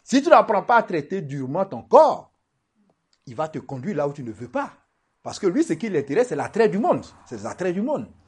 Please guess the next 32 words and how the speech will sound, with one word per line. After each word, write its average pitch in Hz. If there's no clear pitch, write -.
C'est 147
les 127
artifices 156
du 156
monde. 208
Voilà, 240
c'est 135
la 123
joie, 247
c'est 151
la, 120
voilà, 208
la 131
facilité, 233
le 139
luxe, 285
le 147
confort. 220
Je 196
n'ai 233
pas 494
dit 320
que 196
Dieu 170
ne 180
donne 131
pas 170
le 131
luxe 131
et -
le 110
confort. 190